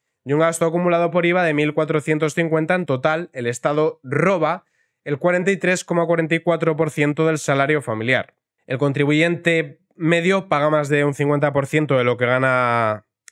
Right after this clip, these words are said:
de lo que gana Hacienda. Dos de cada tres euros del incremento, pues lo que veíamos antes,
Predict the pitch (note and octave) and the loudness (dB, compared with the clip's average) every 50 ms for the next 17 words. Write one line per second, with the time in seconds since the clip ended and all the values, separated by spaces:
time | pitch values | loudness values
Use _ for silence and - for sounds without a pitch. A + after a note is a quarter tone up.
0 | _ _ - A#2 A2+ B2 B2+ B2 A#2+ B2+ B2 C3 C3 B2+ B2+ B2+ B2+ - D#3+ E3+ | _ _ -10 -4 -2 0 0 0 0 2 2 2 2 2 2 0 0 0 0 0
1 | E3 F3 F#3+ G#3 - _ _ _ _ _ _ _ _ _ _ _ - C3+ D3 D3 | 2 0 -2 -4 -6 _ _ _ _ _ _ _ _ _ _ _ -4 -2 -2 0
2 | C#3+ E3 D#3 E3 E3 E3 D#3+ E3+ E3+ E3 - E3+ E3+ E3+ F3+ F3+ D#3+ D#3 D#3 D3+ | 0 2 2 2 2 2 2 0 0 0 2 0 2 2 0 0 0 0 0 0
3 | C#3 C3 B2+ C3 D3 D3+ D3+ D#3 E3 C#3 A#2+ A2 A#2+ G#2+ A#2+ A#2+ B2 B2+ B2 B2+ | 0 0 0 2 2 2 0 0 -2 -2 -2 -4 -2 0 0 2 2 2 2 0
4 | B2 - D#3 D#3+ D#3+ E3+ F3 F3+ - - - _ | 0 0 0 0 0 0 -2 -4 -6 -12 -20 _